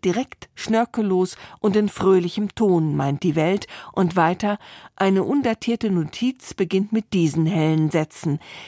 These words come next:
„Jede Jugend ist die dümmste, die es je gegeben hat. Alle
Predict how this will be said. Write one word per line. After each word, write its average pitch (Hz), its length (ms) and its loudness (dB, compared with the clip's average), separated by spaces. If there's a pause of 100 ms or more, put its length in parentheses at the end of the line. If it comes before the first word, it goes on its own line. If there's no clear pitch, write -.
(160)
„Jede 262 320 2
Jugend 208 380 0
ist - 160 -2
die 175 80 0
dümmste, 156 440 2
die 143 200 -2
es - 120 -6
je 180 180 2
gegeben 143 580 -2
hat. 117 220 -8 (260)
Alle 220 320 0